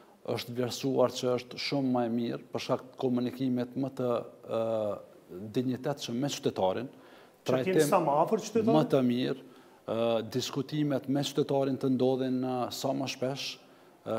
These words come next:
Speaker 1: qytetarit të jetë pjesë aktive e vendimarrjes në nivelin lokal, të jetë pjesë aktive e hartimit të rregulloreve të cilat prekin, ë, interesat e grupeve të caktuara, në këtë rast edhe të qytetarit drejt për drejt, mirë po ky, kjo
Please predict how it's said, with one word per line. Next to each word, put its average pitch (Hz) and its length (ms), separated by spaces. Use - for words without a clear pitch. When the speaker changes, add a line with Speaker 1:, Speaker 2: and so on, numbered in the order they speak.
Speaker 1:
qytetarit 139 560
të 143 140
jetë 135 180
pjesë 143 320
aktive 135 400
e 120 80
vendimarrjes 127 640
në 135 240
nivelin 110 400
lokal, 131 320
të 135 140
jetë 131 160
pjesë 139 260
aktive 139 440
e 135 160
hartimit 135 640
të 127 160
rregulloreve 127 640
të 127 160
cilat 131 320
prekin, 131 400
ë, 107 160
interesat 127 640
e 123 80
grupeve 120 400
të 135 240
caktuara, 131 640
në 117 240
këtë 117 240
rast 113 240
edhe 127 160
të - 140
qytetarit 123 420
drejt 127 240
për 127 140
drejt, 151 260
mirë 151 160
po 156 180
ky, 160 200
kjo 151 220